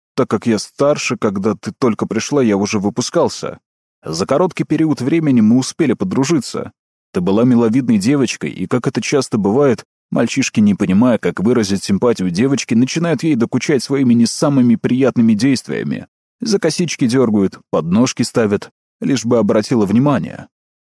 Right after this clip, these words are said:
Мне изрядно надоело видеть кавалеров из моей группы, по моему мнению, неуважительно относящихся к четырёхлетней даме. Так что в очередной раз этого представления я хорошенько навалял каждому, кто доставлял тебе хлопот.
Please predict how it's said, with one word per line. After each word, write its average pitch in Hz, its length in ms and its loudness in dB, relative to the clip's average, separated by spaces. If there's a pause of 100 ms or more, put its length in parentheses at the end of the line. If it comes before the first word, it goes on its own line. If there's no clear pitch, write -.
(160)
Мне 110 220 2
изрядно 117 420 2
надоело 123 480 4
видеть 113 320 0
кавалеров 110 500 2
из 98 120 0
моей 104 240 4
группы, 120 460 0 (320)
по - 80 0
моему 165 300 2
мнению, 143 480 2
неуважительно 117 680 2
относящихся 139 840 0
к - 100 -16
четырёхлетней 110 720 0
даме. 135 480 -2 (320)
Так 135 200 0
что - 220 -2
в 110 80 4
очередной 113 640 2
раз 139 260 2
этого 117 320 2
представления 113 840 0
я 90 180 0
хорошенько 175 520 0
навалял 156 360 2
каждому, 120 480 2
кто 123 180 -2
доставлял 101 460 0
тебе 104 220 -2
хлопот. - 500 -4